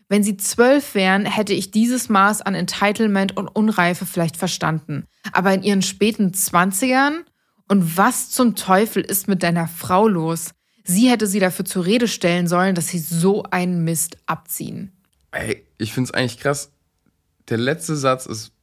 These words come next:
Speaker 2: ist heftig. Und ich find's krass, dass wir nicht drüber gesprochen haben, was die da eigentlich abgezogen hat.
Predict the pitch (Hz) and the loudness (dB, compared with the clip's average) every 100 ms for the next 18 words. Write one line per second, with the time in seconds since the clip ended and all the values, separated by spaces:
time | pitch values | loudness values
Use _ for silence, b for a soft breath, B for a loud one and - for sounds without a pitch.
0 | _ _ _ _ 107 - 110 104 - 87 | _ _ _ _ -12 -4 -4 -4 -8 -12
1 | 101 104 104 117 110 - 127 - 113 120 | -10 -10 -8 -10 -10 -2 -2 -2 -12 -6
2 | 131 151 160 160 147 139 131 - 135 143 | -2 -2 -4 -6 -8 -6 -6 -6 -6 -4
3 | 117 104 95 98 110 139 - _ _ _ | -4 -2 -2 -2 -4 -8 -12 _ _ _
4 | _ - 117 - - 131 127 117 - 113 | _ -6 -6 -6 -4 -2 -2 -2 0 0
5 | 110 110 98 - - - - 277 - 135 | -2 -6 -14 -6 -8 -6 -10 -8 -4 -2
6 | 113 104 101 90 - | -2 -4 -4 -6 -8